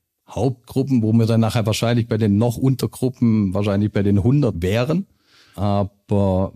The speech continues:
so würde ich jetzt, jetzt sagen, wir haben natürlich Gewinde, wo häufiger im Alltag vorkommen. Jeder kennt es.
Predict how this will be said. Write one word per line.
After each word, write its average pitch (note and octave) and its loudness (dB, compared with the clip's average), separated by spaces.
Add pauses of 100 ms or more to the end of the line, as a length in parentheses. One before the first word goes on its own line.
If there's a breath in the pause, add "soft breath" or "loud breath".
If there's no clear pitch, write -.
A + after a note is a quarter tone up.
(120)
so A#2+ 0
würde B2+ 2
ich A2+ 2
jetzt, A2+ 0
jetzt A2 -2
sagen, A2+ 0
wir G2 0
haben B2+ 0
natürlich G2+ -2
Gewinde, A2+ 2
wo F#2+ -2
häufiger G#2+ 0
im G2 0
Alltag F2+ -4
vorkommen. B2 -2 (100)
Jeder F#2 -2
kennt A#2+ -2
es. C3 -6